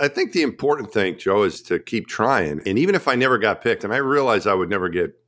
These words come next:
I might not ever get picked. I mean, I finally did get picked. I look, I can't believe it. I mean, I look, these are my,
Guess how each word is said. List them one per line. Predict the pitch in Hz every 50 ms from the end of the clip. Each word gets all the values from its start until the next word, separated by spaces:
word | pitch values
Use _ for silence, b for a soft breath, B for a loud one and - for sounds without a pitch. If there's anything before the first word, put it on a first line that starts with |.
| _ -
I | 92 95
might | 92 107 113 113 104
not | 101 98 98
ever | 90 87
get | 82 90 80 -
picked. | - 90 - -
I | 90
mean, | 90 87
I | 85
finally | - - 117 113 104 95 90
did | 80 95 85
get | 78 85 -
picked. | - 80 - -
I | 123
look, | 139 170 175 - b b b b - - 139
I | 131
can't | - - 214 190 -
believe | 156 160 156
it. | 120 107
I |
mean, | 113 120
I |
look, | 135 156 - -
these | 160 160 151
are | 143
my, | 135 120 107